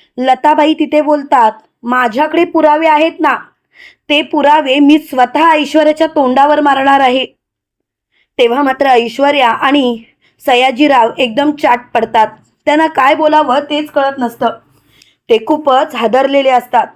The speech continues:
त्याच वेळेला सयाजीराव मोठ्याने बोलतात, "लताबाई, तुम्ही, तुम्ही कुठे होतात इतके दिवस?" तेव्हा लगेच लताबाई म्हणतात, "सयाजीराव विखे पाटील आणि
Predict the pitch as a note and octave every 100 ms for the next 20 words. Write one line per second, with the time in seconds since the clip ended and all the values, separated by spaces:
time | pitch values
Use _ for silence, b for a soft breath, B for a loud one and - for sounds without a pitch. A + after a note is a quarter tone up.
0 | _ _ _ _ _ _ _ _ _ _
1 | C4 - C4+ C#4+ D4 A#3+ A3 - _ _
2 | _ _ C4+ A#3+ C4 C#4 D4 C#4+ A#3+ C#4
3 | A#3 C4 C#4 D#4 D4+ D4 B3 A3+ - _
4 | _ _ _ _ _ _ _ _ - A3+
5 | A#3 G#3+ C#4 D4+ D#4 E4 D#4 B3 E4+ E4+
6 | - _ _ _ - D4+ D4+ E4+ D#4 F4
7 | F4+ F4+ F4+ E4+ - E4 E4 D4 C4 -
8 | _ _ _ _ _ _ _ _ _ _
9 | _ _ - B3+ C4 C#4 C4 C#4+ D4+ A#3+
10 | B3 C4+ C#4 D4 D4 D4 B3 A#3+ _ _
11 | b b b _ - C4+ C#4+ D#4 E4 D#4+
12 | D4+ D4+ C#4 - D4 D#4 C#4+ A#3+ D#4+ D4+
13 | B3 - _ _ _ _ B B - C4+
14 | D4